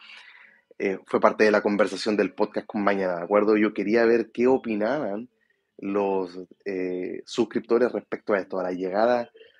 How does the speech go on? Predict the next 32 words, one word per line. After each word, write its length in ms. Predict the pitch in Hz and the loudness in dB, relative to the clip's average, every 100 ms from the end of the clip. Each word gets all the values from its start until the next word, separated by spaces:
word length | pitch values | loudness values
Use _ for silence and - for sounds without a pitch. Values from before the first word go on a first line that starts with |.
| _ | _
de, 340 | 104 101 98 98 | -4 0 0 -2
de 260 | 98 101 | 0 2
I 100 | 110 | 4
O 60 | 113 | 4
S 300 | 117 - - | 2 -4 -18
dieciséis 840 | - 98 92 92 - 113 170 175 - _ _ _ _ _ _ - _ - | -12 -10 -10 -10 -2 0 0 -4 -18 _ _ _ _ _ _ -20 _ -2
y, 1120 | 110 101 98 98 95 95 95 92 90 87 - _ _ _ _ | 0 2 0 -2 -2 -2 -2 -2 -4 -10 -16 _ _ _ _
y 100 | 110 | -8
sin 180 | - 110 | -4 -4
tener 280 | 107 110 101 | 0 2 4
jailbreak 360 | 107 104 104 | 2 4 2
aún, 300 | 92 98 87 | 2 -2 -2
así 180 | 90 110 | -6 -2
que, 280 | 104 107 104 _ _ _ _ _ _ _ - | -2 -2 -4 _ _ _ _ _ _ _ -8
eh, 420 | 101 92 92 - | -6 -4 -6 -10
se 140 | - 98 | -6 -2
viene 240 | 107 104 | 2 2
bien 220 | 101 101 | 2 0
bueno, 240 | 95 87 - _ _ _ _ | -2 -4 -8 _ _ _ _
¿de 140 | - 87 | -12 -8
acuerdo? 460 | - 202 220 285 - _ _ _ - - - - - - - | 2 4 6 4 -2 _ _ _ -20 -20 -20 -20 -20 -10 2
Eh, 340 | 104 101 98 | 4 6 4
está 300 | 95 117 120 - | 2 2 2 -2
Robert 520 | 104 107 120 127 113 | -2 2 6 4 4
Mendoza, 540 | 110 98 95 123 110 | -2 0 0 0 -2
recuerden 340 | 98 131 170 165 | -2 0 2 0
el 120 | 101 | 0
hashtag, 420 | 120 135 - 92 | -4 -4 -6 -8
si 140 | - 104 | -10 -10
te 120 | 95 | -2
leo 220 | 107 101 | 0 0
like, 340 | 95 101 - | -2 -4 -8